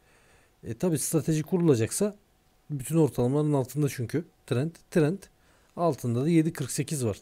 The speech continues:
Daha önce alım fırsatı görüldü. E, oranın da altına gidiyorsa artık iki yüz günle, e, kavuşması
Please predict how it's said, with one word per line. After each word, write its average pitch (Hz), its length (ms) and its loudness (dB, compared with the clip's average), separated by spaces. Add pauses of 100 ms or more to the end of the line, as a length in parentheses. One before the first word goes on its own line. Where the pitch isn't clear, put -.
Daha 127 180 2
önce 123 180 0
alım 127 180 2
fırsatı - 400 -6
görüldü. 113 460 -2 (460)
E, 185 60 -2
oranın 185 380 6
da 170 60 6
altına 165 320 4
gidiyorsa 120 380 0
artık - 320 -6 (340)
iki - 280 -2
yüz 151 180 4
günle, 131 360 0 (840)
e, 95 360 -4 (120)
kavuşması 143 680 2